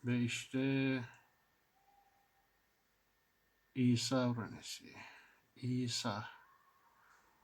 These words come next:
Arkadaşlar, İsa runesi ne demek biliyor musunuz? Kehanet olarak size çok doğru gözüken birisi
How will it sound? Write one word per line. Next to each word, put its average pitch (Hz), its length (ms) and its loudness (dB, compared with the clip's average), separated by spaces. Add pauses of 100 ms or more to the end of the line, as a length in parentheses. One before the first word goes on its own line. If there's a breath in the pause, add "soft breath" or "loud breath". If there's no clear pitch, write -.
Arkadaşlar, 135 880 0
İsa 135 420 0
runesi 143 580 4
ne 151 80 0
demek 131 400 2
biliyor 113 280 0
musunuz? 160 680 -8 (2000)
Kehanet 123 600 4 (140)
olarak 110 720 0 (1040 loud breath)
size 120 580 2 (220)
çok 139 440 -4
doğru 123 340 6
gözüken 113 640 2
birisi 120 720 0